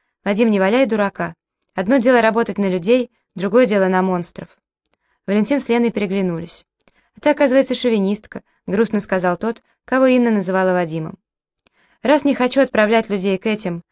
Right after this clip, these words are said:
зеленокровым. Да, я шовинистка, мне люди больше нравятся. Может, их там едят, тех, кого мы отправляем». «Не мели чушь, никто их не ест. Ты-то откуда знаешь?» После короткой паузы Вадим сказал:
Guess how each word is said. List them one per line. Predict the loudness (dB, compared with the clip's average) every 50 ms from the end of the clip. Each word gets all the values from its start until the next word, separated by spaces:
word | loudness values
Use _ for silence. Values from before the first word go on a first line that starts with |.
| _ _ _ _
зеленокровым. | -4 -2 0 2 0 0 -2 -2 -2 -2 -2 -2 -2 -6 -12 -14 _ _ _ _ _ _ _ -2
Да, | 0 0 2
я | 2 0
шовинистка, | -2 -2 -2 -2 0 0 -2 -2 -6 -10 -16 -18 -18 -18 _ _ _ _
мне | 0 2
люди | 2 4 2 2
больше | 0 0 -2 -2 -4 -6 -4
нравятся. | -2 -2 -2 -4 -4 -8 -12 -16 -16 _ _ _ _ _ _ _ _
Может, | -4 -4 -2 -2 -4
их | -2 0
там | 0 0 0
едят, | 0 -2 -2 -2 0 -2 -2 -2 _
тех, | -6 -6 -6 -4
кого | -4 -2 -2 0
мы | 0 -2
отправляем». | -4 -4 -6 -6 -4 -2 -2 -4 -4 -6 -8 -12 -14 _ _ _ _ _ _ _ _ _ _ _ _ _ -2
«Не | 0
мели | 2 2 2 2
чушь, | 0 0 0 -2 0 -2
никто | -6 -6 -4 _ 0
их | 0 0 0 -2
не | -4 -4 -2
ест. | -4 -6 -8 -10 -18 _ _ _ _ _ _ _ _ _ _ _
Ты-то | -2 0 0 0
откуда | -2 0 -4 -4 -4 -2
знаешь?» | -2 -2 -4 -4 -6 -8 -12 -14 -16 -20 _ _ _ _ _ _ _ _ _ _ _ _ _ _ _ _ _ _ _ _ _
После | _ -4 -2 0 0
короткой | 2 2 2 2 0 -2 -2
паузы | 2 2 4 4 2 2 0
Вадим | 0 0 0 -2 -4
сказал: | -4 -6 -6 -6 -4 -4 -8 -8 -10